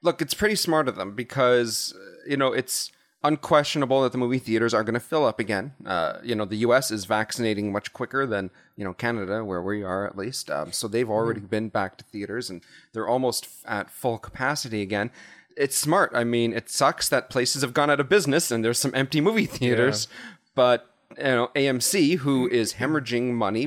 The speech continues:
Speaker 1: like every other business that's been closed for a year and a half, just take a loan, spend more money,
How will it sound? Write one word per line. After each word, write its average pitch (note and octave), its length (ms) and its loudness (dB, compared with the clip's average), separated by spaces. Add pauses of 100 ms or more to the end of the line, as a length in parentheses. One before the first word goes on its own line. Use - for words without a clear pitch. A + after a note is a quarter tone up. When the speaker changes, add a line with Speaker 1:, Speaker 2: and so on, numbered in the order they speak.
Speaker 1:
like G2+ 280 -2
every A2 240 0
other A2 140 0
business G2+ 360 -4
that's F#2 200 -2
been G#2 100 -8
closed D#3 340 -2
for G2 100 -8
a G2+ 40 -6
year G2+ 140 -4
and F#2+ 100 -4
a F#2+ 40 -6
half, A#2 280 -2 (840)
just D3 300 0
take C#3+ 220 -2
a E3+ 60 2
loan, D3+ 400 4 (120)
spend C3+ 420 2
more D#3 180 4
money, C#3+ 420 2